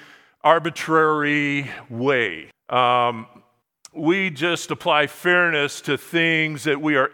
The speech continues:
envious of. We see somebody has something that we want, all of a sudden, "Hey, that's not fair. I should have what they have,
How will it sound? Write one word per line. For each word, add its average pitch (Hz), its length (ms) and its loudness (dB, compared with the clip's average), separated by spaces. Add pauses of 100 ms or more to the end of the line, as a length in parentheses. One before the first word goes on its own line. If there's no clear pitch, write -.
envious 131 840 -2
of. 104 640 -2 (220)
We 143 140 -2
see 170 160 -2
somebody 185 520 0
has 151 220 2
something 190 480 -4
that 151 160 -2
we 147 140 -4
want, 160 720 -2 (500)
all 120 140 2
of 123 60 -8
a 117 40 -16
sudden, 147 300 -2
"Hey, 156 360 2 (280)
that's 175 500 4 (140)
not 165 600 0
fair. 131 640 0 (560)
I 214 200 6
should 170 240 -6
have 143 280 4
what 143 200 -2
they 156 200 0
have, 120 280 0